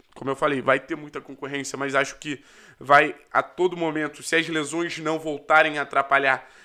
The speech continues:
é, o Eric tem tudo pra brigar, pra ser titular de verdade. O Cittadini é um jogador engraçado. Tem uma, uma questão muito engraçada com o Cittadini, que começa a temporada e ninguém coloca o Cittadini titular. Não, não,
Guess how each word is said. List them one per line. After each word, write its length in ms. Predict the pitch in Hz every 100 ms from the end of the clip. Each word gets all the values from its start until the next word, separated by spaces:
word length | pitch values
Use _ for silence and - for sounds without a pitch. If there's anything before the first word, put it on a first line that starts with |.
| _
é, 380 | 143 143 131 127
o 220 | 135 139
Eric 540 | 139 135 131 - 135 131 _ _ -
tem 140 | 151
tudo 280 | - 185 165
pra 200 | - 160
brigar, 440 | 156 - - 175
pra 120 | -
ser 180 | 143 -
titular 520 | 143 - 131 131 - - _
de 160 | 139 185
verdade. 560 | 208 180 135 147 180 - - - _
O 100 | 226
Cittadini 540 | - - 214 175 220
é 40 | 170
um 80 |
jogador 420 | 156 175 160 170 175
engraçado. 600 | 160 170 156 - - - _ _ _
Tem 160 | - 147
uma, 440 | 156 156 151 147 -
uma 160 | 143
questão 320 | 143 131 -
muito 160 | 143 151
engraçada 540 | 165 160 147 139 135
com 100 | 123
o 20 | 131
Cittadini, 520 | - 143 135 139 - - -
que 120 | - 175
começa 400 | 196 190 226 226
a 40 |
temporada 480 | 214 202 180 190 196
e 40 |
ninguém 240 | 196 185 208
coloca 380 | 214 185 185
o 40 | 175
Cittadini 520 | - 165 156 156 147
titular. 400 | - - 135 - - -
Não, 400 | - 160 180 202
não, 240 | 147 143